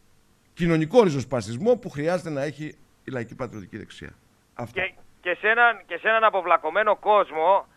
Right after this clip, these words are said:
Speaker 2: και γιατί δεν έχουμε πολύ χρόνο, θέλω να σας αναφέρω και αυτό, ε, βγήκε μια έρευνα από μια ευρωπαϊκή στατιστική μελέτη, η οποία λέει ότι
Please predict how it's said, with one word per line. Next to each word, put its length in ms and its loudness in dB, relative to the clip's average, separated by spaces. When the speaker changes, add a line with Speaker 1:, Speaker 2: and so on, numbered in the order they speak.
Speaker 2:
και 60 -16
γιατί 140 2
δεν 100 -2
έχουμε 200 0
πολύ 200 -2
χρόνο, 260 0
θέλω 220 0
να 100 2
σας 120 -12
αναφέρω 400 0
και 80 -4
αυτό, 420 0
ε, 100 -8
βγήκε 340 0
μια 300 4
έρευνα 460 2
από 200 -2
μια 340 4
ευρωπαϊκή 440 -2
στατιστική 520 -6
μελέτη, 720 0
η 180 -6
οποία 320 2
λέει 260 2
ότι 340 -4